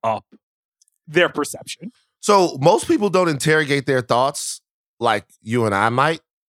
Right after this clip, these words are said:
Speaker 2: because it's our job to interrogate our thoughts. So there are gonna be people that are gonna be like, "Yeah, that's, that was all re-,"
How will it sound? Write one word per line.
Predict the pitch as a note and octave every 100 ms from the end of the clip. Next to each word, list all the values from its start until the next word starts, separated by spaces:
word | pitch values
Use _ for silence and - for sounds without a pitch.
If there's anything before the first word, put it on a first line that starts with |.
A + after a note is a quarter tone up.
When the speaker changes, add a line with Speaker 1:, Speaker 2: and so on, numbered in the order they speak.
| -
Speaker 2:
because | A2 B2 A2
it's | A2 A2
our | G#2
job | F#2 F#2+ A2 A2
to |
interrogate | A#2+ A2+ B2 A#2+ A#2+
our | A#2+
thoughts. | A#2+ B2 C3+ - - _ _ _ _ _
So | - C#3 C3+ A#2+ A#2 A2 A2+ _ _ _ _ -
there | D#3+
are |
gonna | A#3 A#3
be | F#3+
people | G3+ F#3
that | E3+
are | D3+
gonna | C3+ C#3
be | C3
like, | C3 B2
"Yeah, | C#3+
that's, | B2 A2+
that | A#2 A#2
was | A2+
all | A2
re-," | G#2 G#2